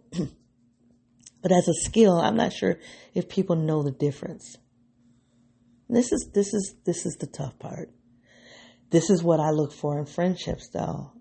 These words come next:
You know, and, and I think yesterday or the day before I talked about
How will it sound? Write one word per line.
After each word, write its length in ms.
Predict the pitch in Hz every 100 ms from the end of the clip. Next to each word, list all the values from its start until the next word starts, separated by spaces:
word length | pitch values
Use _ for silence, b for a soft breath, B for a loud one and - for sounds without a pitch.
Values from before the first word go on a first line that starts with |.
| _
You 120 | 160
know, 120 | 160 151
and, 180 | 156 -
and 300 | 160 165 -
I 100 | 156
think 220 | 180 -
yesterday 420 | 170 165 170 170
or 40 | 160
the 80 |
day 160 | 151 156
before 260 | 156 147 160
I 60 |
talked 240 | 156 151 151
about 320 | 160 156